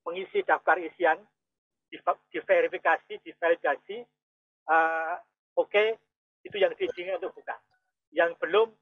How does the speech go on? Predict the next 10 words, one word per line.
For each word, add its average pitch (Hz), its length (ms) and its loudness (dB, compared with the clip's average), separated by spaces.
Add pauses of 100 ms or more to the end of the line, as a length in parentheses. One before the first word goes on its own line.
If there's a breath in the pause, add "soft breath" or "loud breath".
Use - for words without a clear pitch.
diminta 196 560 0 (320)
memenuhi, 190 640 -2 (560)
eh, 170 440 2 (120)
daftar 180 320 -2
isian 170 320 -2
dulu, 190 320 -4 (240)
baru 151 240 -2
diizinkan 156 480 -4
buka. 117 160 -8 (480)
Nah, 180 80 2